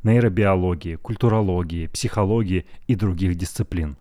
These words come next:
Подкаст уже доступен на всех стриминговых сервисах, поэтому, пожалуйста, подписывайся, слушай. Если слушаешь в Apple, то напиши комментарий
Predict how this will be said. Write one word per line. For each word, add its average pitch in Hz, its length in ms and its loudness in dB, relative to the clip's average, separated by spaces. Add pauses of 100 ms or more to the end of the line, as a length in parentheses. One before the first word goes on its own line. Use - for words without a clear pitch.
Подкаст 135 460 0
уже 120 240 4
доступен 120 500 2
на 95 80 4
всех 107 260 -2
стриминговых 95 520 0
сервисах, 87 560 -4
поэтому, 107 380 0
пожалуйста, 90 800 -2 (100)
подписывайся, 101 800 -2
слушай. 117 540 -4 (260)
Если 120 260 0
слушаешь 113 460 -2
в 95 80 2
Apple, 110 400 0
то 92 460 0
напиши 113 360 -2
комментарий 85 600 -6